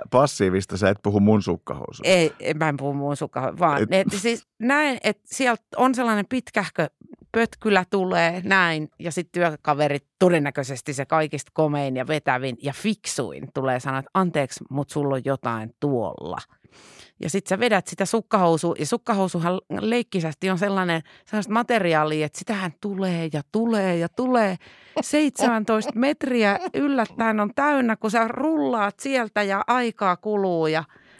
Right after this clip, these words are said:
Speaker 2: tiedätkö, näin.
Speaker 1: Tää on se hetki, jolloin meidän podcast muuttuu OnlyFansiksi.
Speaker 2: <laughs> Ai kerrankin tulee rahaa jostain. <laughs> Tervetuloa.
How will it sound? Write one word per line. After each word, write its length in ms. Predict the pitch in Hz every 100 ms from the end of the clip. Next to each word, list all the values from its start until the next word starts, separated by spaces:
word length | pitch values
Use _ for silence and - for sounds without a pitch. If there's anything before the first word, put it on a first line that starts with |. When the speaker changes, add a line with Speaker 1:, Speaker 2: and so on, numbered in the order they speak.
| - -
Speaker 2:
tiedätkö, 280 | 185 - - -
näin. 180 | 190 175
Speaker 1:
Tää 120 | 160
on 60 | 123
se 140 | 113
hetki, 280 | 123 120 -
jolloin 180 | 95 98
meidän 300 | 98 101 95
podcast 400 | - 101 - 92
muuttuu 360 | 92 87 - 85
OnlyFansiksi. 760 | 92 80 - 53 - - 196 214
Speaker 2:
<laughs> 920 | 302 - - - 240 - - - -
Ai 100 | 202
kerrankin 640 | 220 233 202 180 160 160
tulee 320 | 156 170 156 151
rahaa 500 | 170 190 190 160 156
jostain. 640 | 151 160 - 170 156 151 - - -
<laughs> 260 | - - _
Tervetuloa. 1300 | 240 254 262 220 220 233 - - 226 202 214 208 196